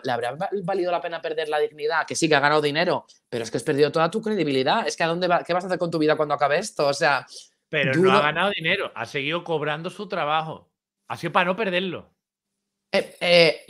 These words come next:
Speaker 1: yo creo que a raíz de ahí, u-, eh, eh, determinado número de colaboradores, eh, María estaba muy presente en esos debates de Rocío Carrasco y si no hubiera tomado esa postura tan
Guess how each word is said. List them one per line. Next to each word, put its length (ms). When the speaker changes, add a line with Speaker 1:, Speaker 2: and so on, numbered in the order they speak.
Speaker 1:
yo 240
creo 140
que 80
a 20
raíz 220
de 80
ahí, 360
u-, 280
eh, 500
eh, 200
determinado 480
número 260
de 80
colaboradores, 840
eh, 180
María 220
estaba 200
muy 140
presente 300
en 60
esos 220
debates 400
de 60
Rocío 280
Carrasco 340
y 40
si 100
no 100
hubiera 180
tomado 200
esa 140
postura 400
tan 280